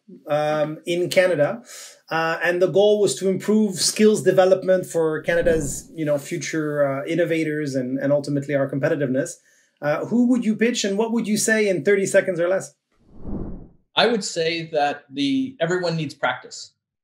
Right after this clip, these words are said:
Speaker 2: We need to create opportunities, experiential opportunities for practitioners in companies, for executives, for professors, uh, trained many years ago to, to see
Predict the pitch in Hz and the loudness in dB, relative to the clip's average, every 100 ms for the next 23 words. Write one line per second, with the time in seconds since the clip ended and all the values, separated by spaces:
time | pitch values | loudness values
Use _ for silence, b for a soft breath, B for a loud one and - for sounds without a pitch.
0 | - 143 131 - - 165 165 196 196 147 | -4 -2 -2 -8 -6 -4 -2 -2 -2 -2
1 | 160 170 175 170 139 123 135 - - 135 | -2 -4 -6 -2 0 0 -4 -8 -10 -8
2 | - 160 170 170 165 - 143 143 143 131 | -6 -4 -4 -4 -6 -4 -4 -4 -6 -6
3 | 147 127 120 117 117 - _ _ - 123 | -2 -2 -2 -10 -14 -16 _ _ -4 -4
4 | - - - 180 - 170 151 135 131 160 | 0 -2 0 -4 -4 -8 -2 0 0 -2
5 | 151 156 151 147 - - _ - 117 110 | -6 -6 -8 -10 -12 -14 _ -8 -6 -6
6 | 120 151 151 151 143 143 131 - _ _ | -2 -2 -4 -8 -8 -8 -10 -14 _ _
7 | _ 123 - - 120 156 151 165 156 143 | _ -10 -10 -14 -4 -2 -2 -4 -6 -6
8 | - - - 135 117 - - 143 139 127 | -10 -12 -4 -2 -2 -8 -8 -2 2 2
9 | 139 135 139 170 156 131 135 131 131 - | 0 -2 -4 -6 -6 -4 -4 -4 -8 -16
10 | _ _ - 143 131 - _ _ _ - | _ _ -6 -2 -2 -6 _ _ _ -14
11 | 127 - - 196 139 - | -8 -4 -2 0 -2 -4